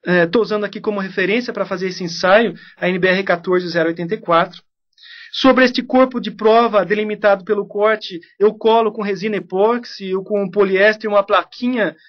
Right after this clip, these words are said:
é, metálica, que na verdade o, o termo técnico que nós adotamos é uma plas-,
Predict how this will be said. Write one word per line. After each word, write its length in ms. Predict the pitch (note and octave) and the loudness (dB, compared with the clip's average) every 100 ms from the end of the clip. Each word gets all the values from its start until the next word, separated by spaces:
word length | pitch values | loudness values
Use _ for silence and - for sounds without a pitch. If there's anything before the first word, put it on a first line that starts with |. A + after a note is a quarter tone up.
| _ _ | _ _
é, 160 | F3 F3 | -4 0
metálica, 760 | G3 G3 G#3+ A3+ A3+ G#3 D#3+ - _ - | 0 2 4 4 2 -4 -6 -8 _ -10
que 100 | G3+ | 0
na 100 | G3+ | 0
verdade 640 | G3 F#3 G3 F#3+ G3+ F#3 F3+ G#3+ - | 2 2 2 0 -6 -6 -8 -14 -16
o, 560 | G3 F#3+ F3+ E3+ G3+ | -8 -6 -6 -6 -6
o 80 | G3+ | -2
termo 240 | E3+ F#3+ F3+ | 0 0 0
técnico 240 | F#3+ F3+ | 0 0
que 100 | F#3 | -2
nós 120 | F3 | -4
adotamos 400 | F3 E3+ G3 G3 | -6 -6 -4 -2
é 60 | F#3+ | 2
uma 160 | F#3+ | 2
plas-, 340 | F3+ F#3 F3 | 4 2 0